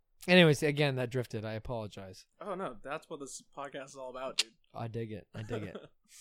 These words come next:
Speaker 1: You know, Dexter, I noticed, so, like, uh, getting into, like, film and everything, I've noticed branding is so important.
Speaker 2: Mm-hmm.
Speaker 1: And anytime you see a label of something in a film,
Speaker 2: Mm-hmm.
Speaker 1: they've been paid.
Speaker 2: Yeah.
Speaker 1: Like, like, Dexter, Jose Cuervo's.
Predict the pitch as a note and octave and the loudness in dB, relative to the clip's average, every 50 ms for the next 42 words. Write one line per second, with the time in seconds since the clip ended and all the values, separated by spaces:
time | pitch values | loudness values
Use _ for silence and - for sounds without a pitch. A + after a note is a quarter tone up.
0 | - - _ G#3 A3+ B3+ A#3 D#3 A#2+ - D3+ D3+ D#3 - - - A3 A3+ B3 B3 | -20 -12 _ -4 -2 -2 -2 -2 -4 -2 -2 -2 -2 -4 -8 -8 -6 -6 -4 -6
1 | - - C3+ D3+ D#3 D3+ D3+ E3 E3 D#3+ C#3+ - - - - - E3+ D3 D3 C#3 | -6 -6 -6 -6 -4 -4 -4 -2 -2 -2 -2 -4 -8 -14 -8 -6 -4 -2 -2 -4
2 | C3 - - C#3+ C#3+ C3 A#2 A2 A2 A#2 A#2+ B2 D3 F3 G3+ G3+ G3+ F#3+ - D3 | -4 -6 -4 -2 -2 -2 -2 -4 -6 -10 -6 0 2 2 4 4 2 0 0 -2
3 | C3+ A#2 - - - C#3+ D3+ D#3 C#3 B2 A#2 A#2 A2+ - B2 A2+ A2+ A2+ A2 A#2 | -2 -2 -4 -6 -6 -4 -4 -4 -4 -4 -6 -6 -6 -6 -8 -8 -8 -10 -10 -8
4 | A#2+ C3 C3+ C#3 B2+ - - - _ _ _ _ _ _ _ _ - A2 - C3 | -6 -4 -4 -4 -6 -8 -12 -16 _ _ _ _ _ _ _ _ -6 -4 -2 0
5 | C3+ C3+ C#3+ D3+ D3+ D3 C3 A#2+ A2+ - - C3+ B2+ A#2+ - - B2 A#2+ D3 F3+ | 0 0 0 -2 -2 -4 -4 -6 -6 -6 -6 -6 -6 -6 -6 -6 -6 -6 -6 -6
6 | G#3 B3+ - _ _ E3 C#3+ C#3+ B2 A#2+ C3+ D#3 F3 G3 G#3+ G3 - A3 G3+ F#3+ | -10 -12 -16 _ _ -20 -20 -20 -14 -8 -4 0 2 2 2 2 2 2 2 2
7 | F3 - - F3 C#3 B2 A#2+ A#2 C3 C#3+ D#3 D#3+ D3+ D3+ C3+ B2 A#2 G#2 A2+ - | 0 0 0 -2 -2 -2 -2 -4 -2 0 0 0 0 0 0 0 -2 -4 -6 -12
8 | _ _ _ _ _ _ C3+ C3 B2+ - D#3 C#3+ D3 - C#3+ B2 A#2+ G#2+ - _ | _ _ _ _ _ _ -4 -4 -4 -4 -6 -6 -4 -6 -6 -8 -8 -10 -14 _
9 | A#2 B2+ C3+ C#3+ D3+ B2 A2+ G#2+ - D3+ C3+ C#3 E3+ F#3 G#3+ A3+ G#3 _ - D3+ | -8 -6 -6 -6 -6 -6 -8 -8 -4 -4 -2 -2 -2 -2 -4 -6 -10 _ -18 -18
10 | C3+ A#2+ - - C#3+ C#3 B2 C#3 C3 B2 A2 - - B2+ G2+ F#2 - - - - | -18 -16 -2 0 0 0 2 -2 -4 0 0 0 0 0 -2 -6 -10 -10 -12 -14
11 | - _ - _ F3 E3+ G3+ G3 E3 B2 A#2+ B2 A#2+ B2 - D#3 D#3+ C#3+ - - | -16 _ -18 _ -4 -2 0 0 0 0 0 0 0 2 6 6 6 6 6 0
12 | - - - _ _ - B2 A2+ F3 G3 F#3 - - G#3+ G#3+ F#3 - - E3 D#3 | -10 -18 -20 _ _ -8 8 12 12 12 12 12 8 8 8 8 6 6 6 6
13 | C#3 C3+ - - C3+ A#2 G2+ G2+ F#2+ - - - - | 6 4 2 2 0 0 0 -2 -4 -4 -4 -6 -8